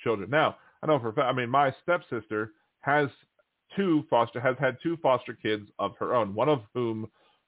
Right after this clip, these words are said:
she adopted, and, and the other two whom I think she's in the middle of adopting as well. But she has fostered other kids. Actually, it's, it's, I was wrong. My stepsi-, my, the older of my two sisters, stepsisters, has had three foster children in total,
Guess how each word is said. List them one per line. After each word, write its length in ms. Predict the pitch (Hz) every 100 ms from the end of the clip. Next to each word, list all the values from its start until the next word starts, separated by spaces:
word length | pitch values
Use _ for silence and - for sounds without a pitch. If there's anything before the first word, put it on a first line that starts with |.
| - -
she 120 | 113
adopted, 600 | 110 107 95 98 107 107
and, 180 | 101 98 -
and 140 | 104
the 100 | 107
other 140 | 110 110 -
two 200 | 107 101
whom 420 | 113 107 104 101 -
I 120 | 101 -
think 180 | 110 104
she's 200 | 110 101
in 80 | 101
the 60 |
middle 340 | 101 143 135 101
of 80 |
adopting 500 | 101 101 98 95 92
as 80 | 92
well. 160 | 117 98
But 180 | 90 85 -
she 160 | 143
has 240 | 131 135 127 -
fostered 400 | 113 107 - 107
other 220 | 120 123
kids. 240 | - 104 104 - _ -
Actually, 260 | - - 110
it's, 100 | -
it's, 180 | 98 - 95
I 80 |
was 180 | 98 95 107
wrong. 280 | 165 98 - _ _ -
My 260 | 104 107 104 135
stepsi-, 380 | 113 - 107
my, 140 | 101 107 120
the 60 | 123
older 280 | 139 160 143
of 80 | 117
my 100 | 117 -
two 100 | 117 107
sisters, 240 | _ 104 98 _ _ _ _
stepsisters, 600 | - 120 - 107 - 101 - _ _ _ _
has 160 | - 95
had 160 | 95 95 _
three 480 | - 135 185 120 80 107 _ _ _ _ _
foster 340 | 107 98 101
children 280 | 92 107 101
in 120 | 92 98
total, 300 | 101 78